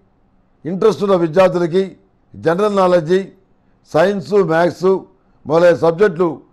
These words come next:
బోధిస్తారు. తద్వారా మీకు ఎంతో ప్రఖ్యాతి వస్తుంది. మీ విజ్ఞానాన్ని ఉచితంగా పది మందికి పంచిపెడతారు.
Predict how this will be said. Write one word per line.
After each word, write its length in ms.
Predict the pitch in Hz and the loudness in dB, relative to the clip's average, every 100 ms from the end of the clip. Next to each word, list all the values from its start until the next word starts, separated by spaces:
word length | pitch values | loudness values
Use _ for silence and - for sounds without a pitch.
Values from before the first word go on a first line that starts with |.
| _ _ | _ _
బోధిస్తారు. 600 | 107 175 208 170 - 113 - _ _ _ _ _ _ - | -2 0 0 -4 -4 -4 -6 _ _ _ _ _ _ -4
తద్వారా 400 | 175 175 233 247 | -2 0 2 2
మీకు 180 | 233 202 | 2 0
ఎంతో 240 | 202 208 | 2 0
ప్రఖ్యాతి 460 | 185 180 180 247 233 | 0 -2 2 2 2
వస్తుంది. 400 | - 175 147 117 _ _ _ _ _ _ _ _ 135 | -4 -8 -8 -14 _ _ _ _ _ _ _ _ -4
మీ 60 | 185 | -2
విజ్ఞానాన్ని 580 | 190 202 233 240 226 | -2 0 2 2 0
ఉచితంగా 540 | 202 170 156 240 214 175 117 - _ - | -2 -4 0 0 2 0 -2 -12 _ -4
పది 160 | 170 | -2
మందికి 300 | 220 233 208 | 0 0 0
పంచిపెడతారు. 680 | 165 175 170 190 175 143 117 | 0 0 0 0 2 0 -2